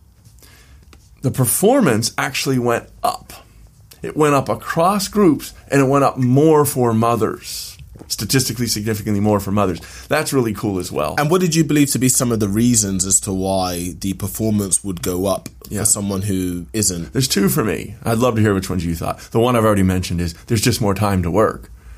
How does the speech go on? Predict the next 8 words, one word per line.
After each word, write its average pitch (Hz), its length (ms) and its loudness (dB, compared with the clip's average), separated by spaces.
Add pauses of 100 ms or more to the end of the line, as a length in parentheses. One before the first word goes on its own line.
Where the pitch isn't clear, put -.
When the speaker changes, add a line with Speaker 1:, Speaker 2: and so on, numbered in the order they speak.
(200)
Speaker 1:
You're, 110 320 0
you're 107 80 4
not 101 320 2
sitting 98 280 2
in 101 100 0
a 95 40 0
car 98 600 0
angry. 104 560 0